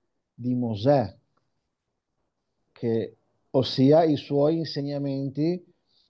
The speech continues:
riguardo alla santità, che derivava dall'esecuzione dei sacrifici in conformità alla volontà divina. Perciò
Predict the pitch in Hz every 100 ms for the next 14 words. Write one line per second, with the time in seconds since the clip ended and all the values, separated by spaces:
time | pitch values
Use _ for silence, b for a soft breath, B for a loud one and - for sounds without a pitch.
0 | _ - 151 143 135 127 131 143 135 135
1 | - 135 131 139 139 180 135 - _ _
2 | _ _ _ _ _ _ _ _ _ -
3 | 90 101 123 156 240 247 190 180 175 _
4 | _ _ _ _ - 135 160 160 151 156
5 | 165 190 - 180 185 175 175 160 156 151
6 | 147 175 - 110 - 123 131 - _ _
7 | _ _ 160 165 156 165 160 - 139 131
8 | 143 143 123 123 120 - 117 120 120 123
9 | 123 117 117 110 110 95 95 98 123 151
10 | 127